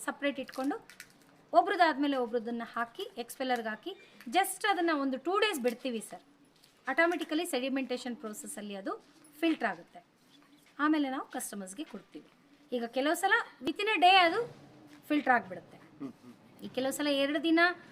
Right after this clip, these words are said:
day and night ನಾವು ಡಿಹೈಡ್ರೇಟರ್ on ಮಾಡಿದ್ರೆ ಟೂ ಡೇಸ್ ಸಾಕು ನಮಗೆ ಡ್ರೈ ಮಾಡಲಿಕ್ಕೆ. So ನೆಕ್ಸ್ಟ್ ಪ್ರೊಸೆಸ್ ಮಾಡಿ within four days ಕಸ್ಟಮರ್ಸ್‌ಗೆ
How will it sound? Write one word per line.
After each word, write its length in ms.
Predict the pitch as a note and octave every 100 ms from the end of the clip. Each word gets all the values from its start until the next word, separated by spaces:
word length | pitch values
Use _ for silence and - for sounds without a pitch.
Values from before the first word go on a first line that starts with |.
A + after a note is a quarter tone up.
| - A#3+
day 200 | D#4 E4
and 140 | D#4+
night 180 | D#4+ C4+
ನಾವು 240 | D#4 D4+
ಡಿಹೈಡ್ರೇಟರ್ 680 | C#4 C#4+ D4+ C#4 C4 C4+ C4+
on 60 | C4+
ಮಾಡಿದ್ರೆ 280 | C4 A#4
ಟೂ 180 | C5 G4
ಡೇಸ್ 240 | G4+ F#4+ -
ಸಾಕು 260 | C4 -
ನಮಗೆ 640 | F#3 D#3+ E3 - - D3+ -
ಡ್ರೈ 180 | B3+ C4+
ಮಾಡಲಿಕ್ಕೆ. 840 | A3+ F3 E3 - - - - -
So 80 | F#4
ನೆಕ್ಸ್ಟ್ 240 | F#4+ -
ಪ್ರೊಸೆಸ್ 400 | - F4+ F4+ F#4
ಮಾಡಿ 160 | F#4+ F#4
within 280 | A4 - G4
four 320 | F#4+ F4 F4
days 180 | G4 -
ಕಸ್ಟಮರ್ಸ್‌ಗೆ 540 | D#4 - B3 A#3 A3+